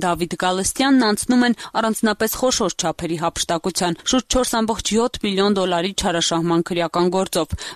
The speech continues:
Բանակի համար գնվել էին ժամկետանց և անպիտան հրթիռներ։ Ավելի ուշ պարզվեց, որ դեռ երկու հազար տասնմեկին Հայաստան ներմուծված անպիտան հրթիռների մասին տեղեկությունը հայտնի է մի շարք բարձրաստիճան պաշտոնյաների, այդ թվում նախկին նախարար Սեյրան Օհանյանին։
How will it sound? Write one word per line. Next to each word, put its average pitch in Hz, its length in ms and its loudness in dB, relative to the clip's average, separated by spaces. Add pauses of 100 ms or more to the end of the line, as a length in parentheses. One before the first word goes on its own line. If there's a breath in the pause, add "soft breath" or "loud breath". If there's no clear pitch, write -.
(140 loud breath)
Բանակի 160 400 0
համար 226 300 2
գնվել 226 400 2
էին 226 200 4
ժամկետանց 175 600 0
և 175 180 -2 (120)
անպիտան 160 600 0
հրթիռներ։ 170 720 0
Ավելի 170 300 0 (100)
ուշ - 100 0
պարզվեց, 233 500 0
որ 285 200 0
դեռ 262 180 0
երկու 262 220 0
հազար 262 300 0
տասնմեկին 254 600 2
Հայաստան 240 560 2
ներմուծված 214 640 2
անպիտան 202 500 0
հրթիռների 220 600 0 (100)
մասին 156 300 0
տեղեկությունը 233 640 2 (160 loud breath)
հայտնի 277 400 2
է 302 100 4
մի 262 240 4
շարք 247 360 0
բարձրաստիճան 170 760 -2
պաշտոնյաների, 226 680 2 (340 loud breath)
այդ 277 160 0
թվում 254 220 2 (120)
նախկին 156 400 -2
նախարար 160 500 -2
Սեյրան 151 460 0
Օհանյանին։ 165 600 2